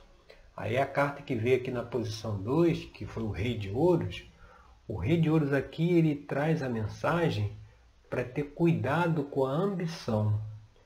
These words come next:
Rei de Ouros, ele é representado no tarô mitológico pela figura do Rei Midas, que é aquele famoso rei que pediu para que tudo que ele tocasse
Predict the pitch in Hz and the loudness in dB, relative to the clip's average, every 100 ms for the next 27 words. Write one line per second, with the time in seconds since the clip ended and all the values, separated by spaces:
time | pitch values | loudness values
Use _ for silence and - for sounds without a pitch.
0 | _ _ _ _ - 147 151 131 147 180 | _ _ _ _ 0 2 4 4 6 6
1 | 160 151 151 143 107 110 - 139 135 127 | 4 2 2 0 0 -4 -2 -2 0 -2
2 | 113 120 117 117 120 110 110 110 117 117 | -2 -4 -2 -6 -4 -2 -2 -2 -2 0
3 | 147 160 127 - - 117 120 - 117 117 | 2 4 2 -2 -4 -2 -2 -4 -8 -2
4 | 139 139 127 104 139 135 123 143 107 92 | 0 0 0 -2 0 0 0 0 -2 -4
5 | - - - _ _ _ - _ _ _ | -8 -14 -18 _ _ _ -20 _ _ _
6 | 127 107 123 117 - 113 120 139 135 110 | -6 -2 0 0 0 0 2 0 0 -2
7 | - 127 143 - - - _ _ _ _ | -2 2 2 0 -4 -18 _ _ _ _
8 | _ - 117 123 120 - 110 101 123 123 | _ -6 -2 -2 -2 -4 -4 -2 -2 0
9 | 127 - - 151 156 - 127 120 - 123 | -2 -4 -2 0 0 0 0 -2 -4 -4
10 | - 123 139 156 - - 98 104 | 0 2 4 2 -2 -6 -6 -6